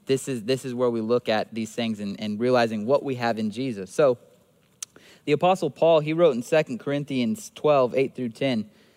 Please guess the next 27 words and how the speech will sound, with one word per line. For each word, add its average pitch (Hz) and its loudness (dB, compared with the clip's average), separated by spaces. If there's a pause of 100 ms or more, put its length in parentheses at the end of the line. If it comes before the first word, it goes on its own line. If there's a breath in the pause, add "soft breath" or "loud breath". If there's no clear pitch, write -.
(200 soft breath)
says, - -10
"Three 170 0
times 170 0
I 139 4
pleaded 131 -2
with 123 -4
the 123 -4
Lord 123 2
to 110 -6
take 123 2
it - -16
from 104 -6
me." 98 -6 (720)
And 120 -2
what, 147 4
and 131 -2
what 147 -2
Paul's 165 0
talking 147 -2
about 120 2
here 120 0
is 110 -2
he, 120 -10
is 113 -6
he 113 -4
has 147 2
a, 113 2